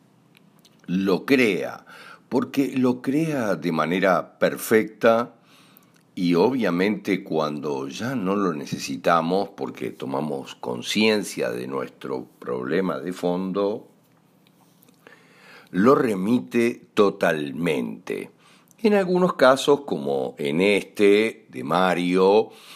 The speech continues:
lo desarma y empieza a drenar, que es lo que le pasaba a Mario, le drenaba su brazo, por eso él le pedía al cirujano que le analizara,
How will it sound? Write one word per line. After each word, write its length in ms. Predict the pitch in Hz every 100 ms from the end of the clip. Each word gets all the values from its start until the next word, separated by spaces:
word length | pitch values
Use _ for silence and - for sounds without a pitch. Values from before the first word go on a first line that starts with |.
| - - _ _ _ _ _
lo 340 | - 95 87 78
desarma 1200 | - 87 - 139 135 120 101 98 98 98 101 98 -
y 340 | 87 85 82 - _ _ _
empieza 920 | 95 87 - 98 120 - 117 71 82
a 120 | 82 80
drenar, 1040 | 92 90 87 90 110 156 120 90 - -
que 200 | 90 87
es 80 | 85
lo 200 | 82 80
que 100 | 78
le 380 | 73 71 69 67
pasaba 600 | - - - 92 80 71 -
a 100 | -
Mario, 880 | 76 92 95 90 95 98 101 104 107 - - -
le 180 | 71 73
drenaba 880 | 71 76 80 80 92 95 82 69
su 220 | - - 73
brazo, 580 | 92 107 87 - 92
por 160 | - 69
eso 260 | 71 73 69
él 140 | 76
le 120 | 76
pedía 480 | 73 73 78 80 73
al 160 | - -
cirujano 560 | - 67 - 85 78
que 100 | -
le 180 | 71 67
analizara, 1000 | 69 69 69 69 - 98 90 82 82 80